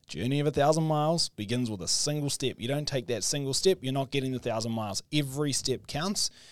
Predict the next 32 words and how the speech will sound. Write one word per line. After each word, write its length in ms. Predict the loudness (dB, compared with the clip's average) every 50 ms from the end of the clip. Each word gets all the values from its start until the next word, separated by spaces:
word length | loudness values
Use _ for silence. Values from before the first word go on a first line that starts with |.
| -20 -20 _ -6
So 120 | -4 -4 -2
you 80 | -2 -2
have 220 | -2 -2 -2 0
to 80 | 0 0
celebrate 440 | 2 2 2 2 2 2 0 0 0 0
every 380 | 0 0 0 -2 -2 0 0 2
single 380 | 2 0 0 0 -2 -2 -4
step, 300 | -4 -2 0 2 2 0 0
which 160 | -4 -6 -6
I 60 | -6
know 180 | -4 -4 -2 -2
seems 300 | -2 -2 -2 0 0 0
like 100 | 2 4
overkill, 640 | 6 6 6 4 2 0 0 0 0 0 -2 -2
but 100 | -2 -4
if 100 | -2 -2
I 80 | -2 0
don't 280 | 2 2 2 2 0
celebrate 340 | 0 0 0 0 0 -2 -2
the 80 | -4 -4
steps, 260 | -4 -2 -2 -2 -4
I 60 | -4
might 160 | -4 -4 -4
stop 160 | -4 -6 -6 -4
taking 300 | -2 0 0 0 0 -2
them. 160 | -4 -4 -4
I 60 | -4
don't 160 | -4 -4 -6
make 160 | -6 -8 -10 -10
the 80 | -8
thousand 320 | -6 -4 -4 -2 -4 -6 -6
miles. 340 | -8 -8 -10 -10 -10 -12